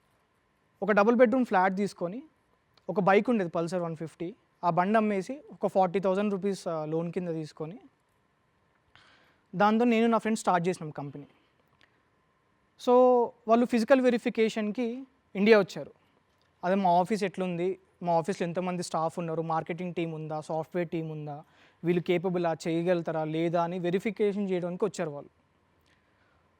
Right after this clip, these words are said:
So వాళ్ళు నెక్స్ట్ వీక్ వస్తున్న-, వస్తున్నారు అనగా నా దగ్గర ఏం లేదు, ఒక, ఒక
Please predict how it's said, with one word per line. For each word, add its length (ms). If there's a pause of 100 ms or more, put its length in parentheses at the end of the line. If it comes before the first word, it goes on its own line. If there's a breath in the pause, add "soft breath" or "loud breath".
(600)
So 100
వాళ్ళు 200
నెక్స్ట్ 220
వీక్ 200
వస్తున్న-, 360 (420)
వస్తున్నారు 340
అనగా 340 (760)
నా 80
దగ్గర 140
ఏం 220
లేదు, 160
ఒక, 80
ఒక 180